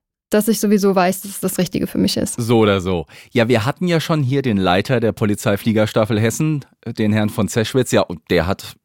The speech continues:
Speaker 2: eigentlich gute Hoffnung gemacht, sagte, es stehen in den nächsten Zeiten auch mal wieder Stellen zur Verfügung. Ja, also Jamur, dann
Speaker 1: Ja, der
Speaker 2: geh weiter
Speaker 1: Podcast,
Speaker 2: deinen Weg.
Speaker 1: <laughs> der Podcast mit der Fliegerstaffel,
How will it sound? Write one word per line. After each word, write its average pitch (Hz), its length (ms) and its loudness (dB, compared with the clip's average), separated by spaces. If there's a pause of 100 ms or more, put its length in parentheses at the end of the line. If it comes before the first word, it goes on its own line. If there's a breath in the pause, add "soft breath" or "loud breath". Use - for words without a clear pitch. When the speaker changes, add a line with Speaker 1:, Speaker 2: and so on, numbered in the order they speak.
Speaker 2:
eigentlich 101 480 -2
gute 113 200 0
Hoffnung 143 300 -2
gemacht, 90 280 -2
sagte, 92 400 0
es - 320 -8
stehen 107 180 -2
in 101 80 2
den 104 80 0
nächsten 107 300 -4
Zeiten 117 600 -2
auch 101 300 0
mal 120 160 0
wieder 120 260 -2 (400 loud breath)
Stellen 127 280 0
zur 147 120 0
Verfügung. 143 520 0 (240 soft breath)
Ja, 98 240 2
also 107 180 0
Jamur, 95 460 0 (220)
dann 101 420 0 (720)
Speaker 1:
Ja, 220 160 0
der 277 100 2
Speaker 2:
geh 226 100 -2
weiter - 260 2
Speaker 1:
Podcast, 269 80 2
Speaker 2:
deinen 135 200 2
Weg. 165 320 2 (120)
Speaker 1:
<laughs> - 100 -14
der 214 80 0
Podcast 247 400 -2
mit 220 100 0
der 214 100 0
Fliegerstaffel, 262 640 2